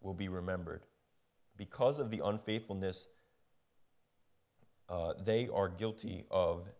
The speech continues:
and because of the sins they have committed, they will die." Yet you say, "The way of the Lord is not just." And this is, this is what we're talking about here with Saul. "The way of the Lord is not just." Uh, "Hear you, Israelites, is my way unjust?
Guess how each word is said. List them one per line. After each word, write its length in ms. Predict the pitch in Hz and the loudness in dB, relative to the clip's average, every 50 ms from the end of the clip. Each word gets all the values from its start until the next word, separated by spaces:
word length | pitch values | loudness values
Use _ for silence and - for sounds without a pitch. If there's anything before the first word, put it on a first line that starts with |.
| - - | -16 -10
and 140 | 92 92 92 | -8 -6 -6
because 440 | 95 90 - - 110 110 117 120 - | -6 -6 0 4 6 6 6 4 -2
of 180 | - 107 110 | -6 -6 -6
the 60 | 110 | -6
sins 320 | 101 - - 104 107 113 113 | -8 -6 -4 -2 -2 -2 0
they 100 | 120 127 | 2 4
have 180 | 123 120 123 120 | 4 2 2 0
committed, 460 | - 131 107 92 87 90 87 87 - _ _ _ - - | -4 -4 -4 -2 -4 -4 -6 -8 -12 _ _ _ -14 -10
they 120 | 82 87 | -8 -8
will 160 | 82 85 90 | -4 -4 -4
die." 380 | 87 92 95 113 113 95 92 - - - _ _ _ _ _ _ _ _ _ _ _ _ | -2 0 0 0 -2 -4 -6 -8 -12 -20 _ _ _ _ _ _ _ _ _ _ _ _
Yet 180 | - 123 127 - | 0 0 0 0
you 100 | 135 131 | 0 -4
say, 440 | 123 - 135 123 120 117 117 113 - - - - - - - - | 0 4 6 6 6 6 2 0 -4 -12 -20 -20 -20 -16 -8 -4
"The 80 | 147 | 0
way 200 | 139 151 180 180 | 2 4 6 6
of 100 | 180 147 | 6 4
the 60 | 131 | 4
Lord 260 | 135 131 131 131 120 113 | 2 4 4 4 4 2
is 100 | 101 117 | 2 0
not 260 | 113 107 101 85 101 | 2 0 0 0 2
just." 540 | 110 104 98 92 85 - - - - - - _ _ _ _ _ _ _ _ - | 4 4 4 4 0 -4 -10 -12 -14 -16 -18 _ _ _ _ _ _ _ _ -6
And 140 | 101 104 113 | -4 -4 -4
this 140 | 135 - | -4 -4
is, 120 | 226 117 110 | -6 -4 -4
this 120 | 104 123 | -4 -4
is 60 | 131 | -2
what 160 | 117 110 107 101 | -2 -2 0 0
we're 60 | 101 | 0
talking 240 | - 120 123 110 104 | 0 0 0 0 -2
about 160 | 95 92 92 | -4 -4 -4
here 140 | 107 101 95 | -4 -4 -4
with 120 | 95 90 | -4 -6
Saul. 400 | - - 120 113 95 92 - - _ _ _ _ _ _ | -6 -6 -4 -4 -4 -6 -8 -14 _ _ _ _ _ _
"The 80 | - - | -6 0
way 140 | 143 160 165 | 2 4 4
of 80 | 147 | 4
the 80 | 127 131 | 4 4
Lord 200 | 127 127 123 113 | 6 6 6 6
is 100 | 110 107 | 4 4
not 220 | 110 107 101 85 | 4 4 4 4
just." 480 | 90 107 104 92 80 - - - - - _ _ _ _ _ _ _ _ _ _ _ _ _ _ _ _ _ _ _ _ _ _ _ _ _ _ _ _ _ _ _ _ _ _ _ _ _ _ _ _ - - | 4 4 4 4 4 2 -4 -12 -12 -16 _ _ _ _ _ _ _ _ _ _ _ _ _ _ _ _ _ _ _ _ _ _ _ _ _ _ _ _ _ _ _ _ _ _ _ _ _ _ _ _ -10 -4
Uh, 220 | 71 87 87 82 - - | -2 0 0 0 -2 -4
"Hear 200 | - - 147 156 | -4 -2 -2 0
you, 220 | 151 135 123 110 | 2 2 2 2
Israelites, 760 | 101 101 92 - 90 92 87 90 90 101 104 - - - - _ _ _ _ _ _ _ _ _ _ _ _ - | 2 0 -2 -2 -2 0 2 2 2 2 0 -4 -10 -10 -12 _ _ _ _ _ _ _ _ _ _ _ _ -10
is 140 | - 101 95 | -6 -4 0
my 180 | 107 107 110 117 | 2 4 4 4
way 240 | 113 110 110 104 87 | 6 6 4 4 4
unjust? 640 | - 95 104 113 113 131 139 143 143 - - - | 2 0 0 2 4 4 2 2 0 -6 -14 -18